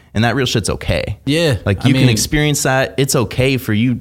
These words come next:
Speaker 1: to not be happy all the
Speaker 2: Yeah,
Speaker 1: time.
Speaker 2: yeah,
Speaker 1: That's
Speaker 2: yeah, yeah.
Speaker 1: normal, actually.
Speaker 2: I, I think two of the, as weird as it sounds, I think two of the most destructive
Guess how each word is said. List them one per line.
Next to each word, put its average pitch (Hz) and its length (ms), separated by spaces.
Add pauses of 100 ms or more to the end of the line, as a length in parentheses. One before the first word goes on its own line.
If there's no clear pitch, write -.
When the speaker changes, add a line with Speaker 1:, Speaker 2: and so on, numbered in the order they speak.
(120)
Speaker 1:
to - 100
not 104 260
be 101 120
happy - 460
all 76 140
the 123 100
Speaker 2:
Yeah, 190 300
Speaker 1:
time. 107 120
Speaker 2:
yeah, 123 160
Speaker 1:
That's 139 120
Speaker 2:
yeah, 107 160
yeah. 117 120
Speaker 1:
normal, 117 380
actually. - 360
Speaker 2:
I, 117 120
I 135 40
think 127 380
two 131 280
of 127 80
the, 113 60
as 113 200
weird 123 180
as 117 80
it 113 80
sounds, 117 300
I 113 80
think 107 240
two 117 120
of 113 60
the 113 60
most 110 260
destructive 101 760